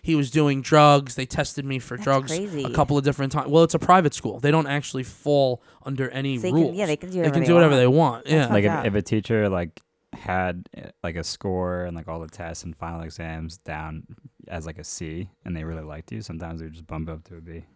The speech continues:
Speaker 1: It,
Speaker 3: Like,
Speaker 1: uh, and that kind of stuff did happen
Speaker 3: sometimes.
Speaker 1: when I
Speaker 3: I
Speaker 1: was
Speaker 3: mean,
Speaker 1: younger.
Speaker 3: did that happen with, like, your, when you went to school, or?
Speaker 2: Like, I, they would round up maybe, like,
Speaker 3: Like,
Speaker 2: curves.
Speaker 3: yeah. Oh, curves, like, curved up. Yeah.
Speaker 2: Yeah.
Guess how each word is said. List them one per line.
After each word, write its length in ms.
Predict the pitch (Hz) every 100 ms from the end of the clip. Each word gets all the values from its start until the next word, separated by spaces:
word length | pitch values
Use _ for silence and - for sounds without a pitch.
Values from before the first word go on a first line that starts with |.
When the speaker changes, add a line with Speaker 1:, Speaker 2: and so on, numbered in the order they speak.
| -
Speaker 1:
It, 80 | -
Speaker 3:
Like, 100 | 80
Speaker 1:
uh, 200 | 170 180
and 220 | 139 156 151
that 160 | 165
kind 220 | - 185 175
of 40 |
stuff 240 | - 165 131
did 220 | 117 151
happen 220 | 143 151 151
Speaker 3:
sometimes. 260 | - 80
Speaker 1:
when 100 | 135
I 120 | 131
Speaker 3:
I 20 | 135
Speaker 1:
was 160 | 127
Speaker 3:
mean, 60 | 131
Speaker 1:
younger. 260 | 120 107
Speaker 3:
did 100 | 92 95
that 120 | 92
happen 240 | 92 90
with, 160 | 90 78
like, 180 | 87 82
your, 300 | 85 87 80 -
when 160 | 90
you 80 | 87
went 140 | 87 90
to 60 |
school, 260 | - 113 120
or? 240 | 87 85 - _ _ _ _ -
Speaker 2:
Like, 220 | 175 165 139 _ _ _ _ _
I, 120 | 175 175 _
they 180 | 147 170
would 160 | 160 127
round 340 | 123 143 131
up 140 | 127
maybe, 320 | 123 127 127 143
like, 80 | 139
Speaker 3:
Like, 160 | 131
Speaker 2:
curves. 500 | - 131 120 87 -
Speaker 3:
yeah. 260 | 101 87 80 -
Oh, 140 | 117 98
curves, 420 | - 87 76 78
like, 160 | 73
curved 320 | - 82 76 78
up. 160 | 78 -
Yeah. 180 | 80 -
Speaker 2:
Yeah. 320 | 151 131